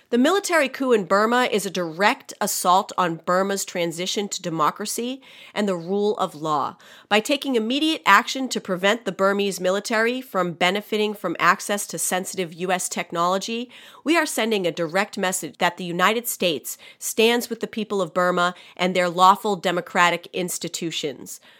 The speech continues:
The Department of Commerce will take all appropriate action to limit such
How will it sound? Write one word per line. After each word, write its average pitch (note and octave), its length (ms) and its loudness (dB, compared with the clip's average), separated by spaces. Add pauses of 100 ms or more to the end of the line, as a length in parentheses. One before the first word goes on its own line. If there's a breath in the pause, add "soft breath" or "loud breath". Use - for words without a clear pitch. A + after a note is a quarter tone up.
(160 soft breath)
The G3 60 -6
Department B3+ 400 2
of - 120 -4
Commerce A#3+ 420 2
will G#3 100 -4
take G#3+ 380 -2
all A#3+ 220 6
appropriate B3 520 -2
action A3 520 0 (100)
to A#3 160 -4
limit B3 400 2
such C4+ 320 -4